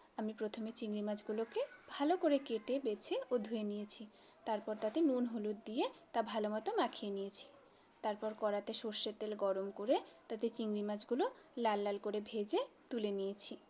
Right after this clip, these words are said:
এঁচোড়টিকে টুকরো টুকরো করে কেটে তা নুন হলুদ দিয়ে সেদ্ধ করে নিয়েছি।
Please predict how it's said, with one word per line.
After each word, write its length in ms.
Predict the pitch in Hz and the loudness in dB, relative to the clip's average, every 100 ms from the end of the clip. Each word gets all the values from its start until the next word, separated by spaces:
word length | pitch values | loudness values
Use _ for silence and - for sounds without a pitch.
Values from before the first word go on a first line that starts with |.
| - - - - - - - - - - - - 640 659 - - - - - 311 311 302 - - - 480 330 - - - - - - - _ - 247 | -20 -20 -20 -20 -20 -20 -20 -20 -20 -20 -20 -20 -20 -20 -20 -20 -20 -20 -20 -20 -20 -20 -20 -20 -20 -20 -20 -20 -20 -20 -20 -20 -20 -20 _ -8 -6
এঁচোড়টিকে 400 | 233 233 240 254 247 | -4 -4 -2 -4 -4
টুকরো 200 | 226 226 | -4 -4
টুকরো 200 | 233 233 233 | -2 -2 0
করে 120 | 233 - | 0 0
কেটে 260 | 220 - 453 - | -4 -2 -2 -2
তা 80 | 254 226 | -2 0
নুন 140 | 220 220 | -2 -2
হলুদ 220 | 214 214 - | -4 -4 -2
দিয়ে 120 | 330 - | 0 2
সেদ্ধ 180 | 240 220 | 2 0
করে 140 | 214 214 208 | -2 -2 -4
নিয়েছি। 260 | 208 - | -4 -6